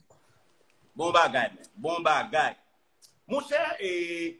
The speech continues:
nou k ap di de semèn de sla, e, oubyen twa semèn, e si m pa twonpe m,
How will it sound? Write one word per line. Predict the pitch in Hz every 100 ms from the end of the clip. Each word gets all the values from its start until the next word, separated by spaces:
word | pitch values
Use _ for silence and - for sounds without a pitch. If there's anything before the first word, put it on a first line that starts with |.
| _ _ _ _ _ _ _ _ _ _ _
nou | 180 233
k | 254
ap | 156
di | 190 185
de | 143 226
semèn | 240 208 180 170
de | 160
sla, | - 165 175 180 -
e, | 123 127 135
oubyen | 139 143
twa | 139 -
semèn, | 139 165 175 160
e | 135 127
si | 135
m |
pa | 123 120
twonpe | 123 165
m, | 180